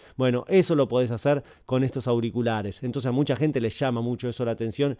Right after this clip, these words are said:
y los compran. Están buenísimos ese selector de funciones en los M P uno de Avanton, que son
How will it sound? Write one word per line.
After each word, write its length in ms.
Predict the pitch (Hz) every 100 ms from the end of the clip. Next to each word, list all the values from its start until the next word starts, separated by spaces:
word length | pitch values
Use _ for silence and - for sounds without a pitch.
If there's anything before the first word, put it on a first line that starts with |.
| - _
y 120 | 117
los 140 | 117 -
compran. 380 | 147 147 123
Están 320 | 104 135 147 147
buenísimos 580 | 139 143 139 139 127
ese 80 | 113
selector 360 | 110 107 135 123
de 80 | 123
funciones 640 | 113 107 - 127 131 - - - _ _
en 140 | - 123
los 160 | 120
M 160 | 131 127
P 160 | - 120
uno 400 | 123 127 120 - - _
de 160 | 117 139
Avanton, 540 | 147 151 147 165 170 - -
que 200 | - 165
son 300 | 127 139 120